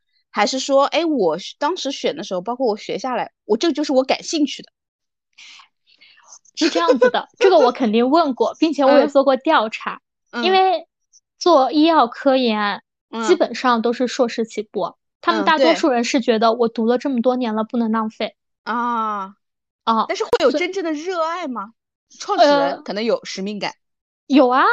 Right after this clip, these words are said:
Speaker 2: 不是啊，
Speaker 1: 嗯。
Speaker 2: 我们有真正热爱的人，我们公司有双博士啊，就是
Speaker 1: 嗯。
Speaker 2: 他在，他读了一个博士以后，他觉得他还需要进修，他又去读了一个博士啊。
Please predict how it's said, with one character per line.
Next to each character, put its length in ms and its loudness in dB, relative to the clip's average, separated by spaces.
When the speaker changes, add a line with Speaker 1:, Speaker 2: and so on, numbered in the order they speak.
Speaker 2:
不 80 0
是 120 0
啊， 160 0
Speaker 1:
嗯。 60 -2
Speaker 2:
我 40 8
们 100 2
有 120 6
真 160 -2
正 140 -2
热 100 -2
爱 160 -2
的 80 -4
人， 220 -4
我 100 0
们 100 4
公 160 0
司 160 -4
有 120 2
双 280 -4
博 220 -2
士 180 -8
啊， 220 -6
就 160 -4
是 120 -2
Speaker 1:
嗯。 280 0
Speaker 2:
他 60 -6
在， 200 2
他 140 0
读 180 -2
了 140 6
一 40 4
个 120 4
博 180 -2
士 180 -4
以 80 2
后， 220 0
他 140 -4
觉 160 -4
得 100 -4
他 60 -8
还 180 -2
需 140 -4
要 100 2
进 220 -4
修， 140 -4
他 120 -8
又 140 2
去 160 -6
读 160 -4
了 80 -4
一 60 -2
个 100 -6
博 200 -8
士 200 -10
啊。 180 -8